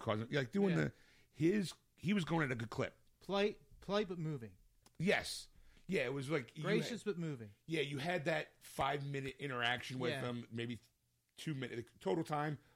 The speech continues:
Speaker 1: five minutes. But it took, I was in and out of the, the Keith David line in, like, ten minutes.
Speaker 2: Yeah.
Speaker 1: And I was all the way at the back of the line in the room, and I was like,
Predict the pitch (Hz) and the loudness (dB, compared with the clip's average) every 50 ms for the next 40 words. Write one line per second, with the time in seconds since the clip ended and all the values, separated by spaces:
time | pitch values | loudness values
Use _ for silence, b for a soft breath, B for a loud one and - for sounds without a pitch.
0 | b _ - - 117 117 113 110 101 95 - - 113 - - 131 127 - - - | b _ 0 0 2 2 0 -4 -8 -8 -8 -8 -8 -8 -6 -8 -8 -8 -2 0
1 | 160 151 - - b b b b b b b b b 143 131 127 - - - 170 | 0 0 -2 -6 b b b b b b b b b -4 -4 -4 -4 -2 0 2
2 | 170 160 147 143 143 135 131 120 113 117 123 127 - 120 107 - - - 131 113 | 4 6 6 4 4 4 2 0 -2 -4 -10 -16 -14 -14 -14 -10 -6 -6 -6 -2
3 | - 127 127 117 117 110 107 101 104 101 98 95 95 90 - - - 113 101 101 | 0 0 0 2 0 -2 0 0 0 0 -2 -2 -4 -4 -6 -6 -6 -4 -2 -2
4 | 87 73 - - - - 185 170 151 131 113 - - 113 113 113 123 127 117 127 | -2 -4 -6 -14 -10 -6 -2 -2 -2 -2 -6 -10 -6 0 2 2 2 2 2 2
5 | 120 113 113 104 90 101 87 98 95 98 101 104 98 95 92 92 92 92 90 87 | 2 2 2 0 -2 -2 0 2 2 2 2 -2 -4 -2 -2 -2 -2 -2 -4 -4
6 | 85 90 98 98 90 90 85 85 87 90 92 92 95 87 82 | -4 -4 -4 -4 -4 -4 -4 -4 -4 -4 -6 -4 -2 -4 -4